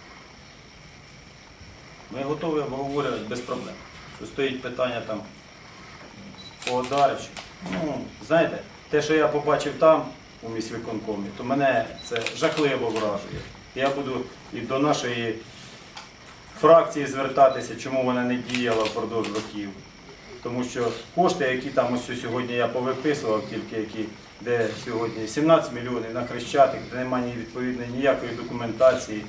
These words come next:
ніякої концепції, ніякого розвитку міста, вони виділені, лежали.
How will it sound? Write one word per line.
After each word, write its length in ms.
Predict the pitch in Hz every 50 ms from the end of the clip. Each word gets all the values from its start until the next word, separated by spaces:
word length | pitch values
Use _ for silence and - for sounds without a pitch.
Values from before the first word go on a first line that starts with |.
| - - - - -
ніякої 380 | 131 151 160 147 143 147 139
концепції, 720 | 139 143 143 131 127 - - 160 160 151 - - 131 123 123
ніякого 400 | 127 151 156 - - 147 139 135
розвитку 460 | 160 175 165 - 135 - - - 135
міста, 320 | 127 127 127 123 - -
вони 180 | 120 123 143 143
виділені, 480 | 143 170 165 175 143 131 127 123 123 127
лежали. 520 | 135 147 143 123 123 123 117 107 101